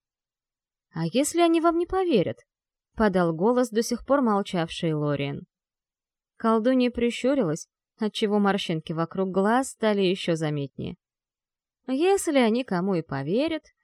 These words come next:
так только мне. Тем более, что им уже должно быть известно о грандиозных планах владыки покорить мир.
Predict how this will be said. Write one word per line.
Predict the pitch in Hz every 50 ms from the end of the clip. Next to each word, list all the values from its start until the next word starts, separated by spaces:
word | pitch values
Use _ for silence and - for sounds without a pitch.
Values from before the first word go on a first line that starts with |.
| _ _ _ _ _ _ _
так | - 311 - -
только | - 277 302 320 302 - 277 226
мне. | 202 180 175 175 175 170 165 165 160 _ _ _ _ _ _ _ _ _ _ _ _ -
Тем | - 254 233 214
более, | 240 262 254 247 233 254
что | - - 262
им | 254 247 240
уже | 240 240 233 233
должно | 220 240 233 233 220 208 226 247 262
быть | 254 262 - 269
известно | 262 254 240 226 214 175 185 - 185 175 170
о | 170
грандиозных | 165 175 175 175 175 180 185 175 170 165 165 165 - -
планах | - 185 170 165 156 175 - -
владыки | 185 190 190 185 170 185 233 247 - 226
покорить | 202 - 175 - 170 151 147 143 143 - -
мир. | 151 143 135 139